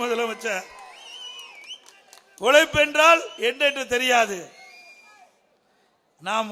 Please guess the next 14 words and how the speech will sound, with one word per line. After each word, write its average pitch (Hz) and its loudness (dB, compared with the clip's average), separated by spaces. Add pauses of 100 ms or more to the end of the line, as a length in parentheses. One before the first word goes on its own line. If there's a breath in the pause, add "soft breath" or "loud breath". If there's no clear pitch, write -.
உழைத்து 285 -2 (680)
கட்சிக்கு 233 -6
விசுவாசியாக 277 -2
இருந்து 294 -2 (920)
கட்சி 208 -8 (120)
நிர்வாகியுடைய 269 -2
அன்பை 277 -8 (100)
பெற்று 262 -6 (180)
தலைமை 277 -2 (1080)
அன்பை 220 -6 (100)
பெற்று 247 -8 (300)
இன்றைக்கு 294 -2 (220)
உங்களால் 302 6 (160)
இந்த 285 -2